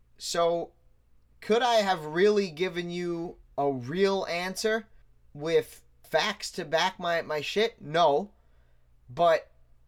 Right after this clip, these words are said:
I didn't see any separation between Styles and Sheik and thought that Jada was just way better than the both of them. So Styles definitely impressed me here. Um,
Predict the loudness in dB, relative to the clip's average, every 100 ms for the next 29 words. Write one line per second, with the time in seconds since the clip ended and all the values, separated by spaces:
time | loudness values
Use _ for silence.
0 | _ _ 2 4 4 2 -2 -4 -8 -8
1 | -8 -8 -4 0 0 0 -2 -2 -6 -12
2 | -10 -10 -10 -8 -2 0 0 -2 -6 -10
3 | -8 -10 -12 _ -10 -10 -4 0 0 0
4 | -6 -6 -6 -2 -2 -4 -8 -10 -10 -6
5 | -4 -4 -4 -6 -8 -12 -10 -10 -12 -16
6 | -20 _ _ _ _ -20 -10 -2 2 2
7 | 0 -6 -20 _ _ -18 -2 0 2 0
8 | 2 0 0 -4 -4 -2 -2 0 0 0
9 | -8 -6 -4 -2 -2 -4 -2 -4 -6